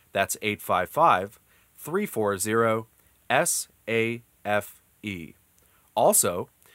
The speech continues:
make sure and ask for my free customized Safe Money Information Kit. Now let's get back to our example. Your retirement account was at point A, then it grew to point B.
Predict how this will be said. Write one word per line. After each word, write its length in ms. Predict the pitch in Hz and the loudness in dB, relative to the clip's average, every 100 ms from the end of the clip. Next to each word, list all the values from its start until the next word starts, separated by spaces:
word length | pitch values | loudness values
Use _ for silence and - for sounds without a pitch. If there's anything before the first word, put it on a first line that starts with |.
| - _ | -20 _
make 240 | 113 147 - | -4 -2 -2
sure 220 | - 226 | 0 2
and 100 | 196 | 4
ask 320 | 202 123 - | 2 2 -2
for 60 | 113 | -6
my 160 | 104 | -6
free 420 | 90 - - 208 147 | -6 -6 -4 -2 -4
customized 640 | - 160 - 113 90 90 | -2 -2 -2 -4 -4 -4
Safe 380 | - - 147 - | -2 -2 -4 -4
Money 280 | 117 131 110 | -4 -2 -4
Information 600 | 120 117 107 101 - - | -6 -4 -4 -4 -8 -14
Kit. 240 | - - - _ _ _ _ _ _ _ _ _ _ _ _ _ _ _ _ _ | -14 -16 -16 _ _ _ _ _ _ _ _ _ _ _ _ _ _ _ _ _
Now 100 | 143 | 0
let's 220 | 196 294 | 2 2
get 160 | - 175 | 2 2
back 240 | 131 131 | 6 4
to 120 | - 123 | 4 2
our 120 | 110 | 2
example. 560 | 101 98 90 80 - - _ _ _ _ _ _ _ _ _ _ - | 0 -6 -8 -12 -20 -20 _ _ _ _ _ _ _ _ _ _ -4
Your 220 | 117 180 | 2 2
retirement 540 | 143 - 208 254 113 | 2 2 2 2 0
account 340 | 95 - 104 104 | -4 -2 -2 0
was 160 | 196 | 0
at 240 | 110 202 - | 2 2 2
point 280 | 123 101 | -2 0
A, 360 | 104 131 69 - _ _ _ _ _ - | 0 -2 -6 -10 _ _ _ _ _ -6
then 220 | 104 240 | -2 0
it 100 | 147 | -2
grew 200 | 113 107 | -2 -2
to 60 | |
point 340 | 101 113 95 87 | -2 -6 -6 -4
B. 360 | 123 113 - | -4 -4 -8